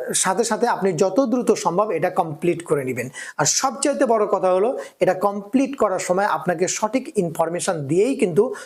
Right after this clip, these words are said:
কমপ্লিট করতে হবে, নইলে কিন্তু আপনি টাকা আপনার হাতে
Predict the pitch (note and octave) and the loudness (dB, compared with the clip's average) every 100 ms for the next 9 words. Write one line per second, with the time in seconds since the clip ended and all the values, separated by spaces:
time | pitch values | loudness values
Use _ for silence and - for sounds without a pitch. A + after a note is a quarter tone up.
0 | - G3+ E3+ F#3+ F3 F3 - D3 C3+ B2 | -4 -4 0 -2 0 -2 0 -2 -2 -4
1 | C#3+ G3 A3 A3+ G3+ D#3+ E3 F#3+ A#3+ - | 0 2 2 0 0 -2 -2 -4 -4 -12
2 | _ F3+ D#3 D#3+ C#3+ D3+ C3+ D3 | _ -4 0 -2 0 -2 -2 -2